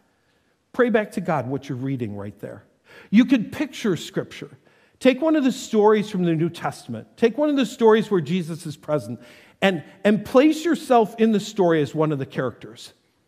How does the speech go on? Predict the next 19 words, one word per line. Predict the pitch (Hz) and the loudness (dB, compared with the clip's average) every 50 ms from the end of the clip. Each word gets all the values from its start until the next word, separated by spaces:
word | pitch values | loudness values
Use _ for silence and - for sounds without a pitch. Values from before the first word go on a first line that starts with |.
| _ _ _ _ _ - _ | _ _ _ _ _ -16 _
What | - 190 247 277 311 | 4 6 6 8 6
is | 339 311 339 | 4 4 2
it | 339 311 233 | 0 0 0
like | 226 220 220 247 247 247 240 220 - - | -2 -2 0 2 2 2 2 -2 -4 -2
to | - 214 | -2 -2
be | 165 185 214 220 | 0 2 4 4
a | 202 | 4
leper | 202 196 190 208 190 196 - - 151 151 | 4 2 2 2 0 0 -2 -4 -4 -4
sitting | - - - - 247 240 214 254 254 240 | -4 -8 -4 -2 0 0 2 0 0 0
on | 220 220 214 | 0 0 0
the | 202 | -2
side | 190 - - 220 190 208 208 185 | -2 -2 2 4 4 4 4 2
of | 180 156 | 0 0
the | 156 | 0
road | 156 180 175 170 160 151 135 - | 4 4 4 4 4 2 -2 -6
screaming, | - - - - - 185 185 202 214 208 202 175 147 127 110 98 - - _ _ _ _ _ _ _ _ _ _ _ _ _ _ _ _ _ _ _ _ _ _ _ | -10 -12 -14 -8 -4 0 2 4 4 6 4 2 2 -2 -4 -10 -16 -20 _ _ _ _ _ _ _ _ _ _ _ _ _ _ _ _ _ _ _ _ _ _ _
"Jesus, | - - - 302 262 240 185 214 202 180 - - - _ _ | -12 -4 0 0 0 2 0 0 -2 -4 -6 -10 -18 _ _
help | - - - 226 214 214 - 175 | -10 -6 -4 -4 -4 -4 -6 -8
me. | 156 143 127 101 - | -6 -6 -6 -8 -10